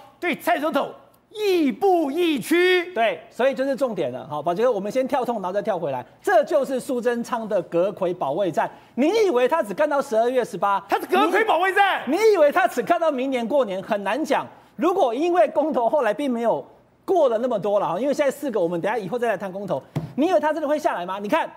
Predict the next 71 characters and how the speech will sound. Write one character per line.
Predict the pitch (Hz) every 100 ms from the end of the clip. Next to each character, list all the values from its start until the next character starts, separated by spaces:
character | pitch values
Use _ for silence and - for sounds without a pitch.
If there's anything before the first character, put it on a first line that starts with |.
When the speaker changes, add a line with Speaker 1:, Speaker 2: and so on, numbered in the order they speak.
| - _
Speaker 2:
他 | - 285
今 | 311
天 | 294
跟 | 285
蔡 | 285 233
总 | 214
统 | 180 -
亦 | 233
步 | 214
亦 | 208 180
趋。 | 190 175 -
Speaker 1:
对。 | 170 180 160 -
Speaker 2:
他 | - 320
今 | 311 320
天 | 302 311
针 | 339 311
对 | 320 247
昨 | - 190 233
天 | 294 262
国 | 214
民 | 233
党 | 220
立 | 185
委 | 208
要 | 190
他 | 196
道 | - 214 175
歉 | 220 151
的， |
他 | 180
说 | 254
不 | 254
道 | 320
歉， | 302 240
礼 |
拜 | 180
五 | 247
说 | 175
要 | 240
告 | 247 262
喽， | 175 170 -
他 | 277
才 | 240 214
不 | 254
退 | 269 220
缩。 | 208 202 196
他 | - 240
说 | 254
为 | 254
什 |
么？ | 196 127 _ -
因 | 269
为 | 277
我 | 185
要 | 233
愤 | - 403 330
然 | 185 151
的 | 175 156 - _ _
去 | 294
纠 | - 294 285
正 | 302 247
这 | 233
个 | 196
谎 | - 143
言， | 135 127 139 _ _
我 | 185 214
要 | 330
告 | 269 349 262
诉 | 294
大 | 254 233
家， | 220 202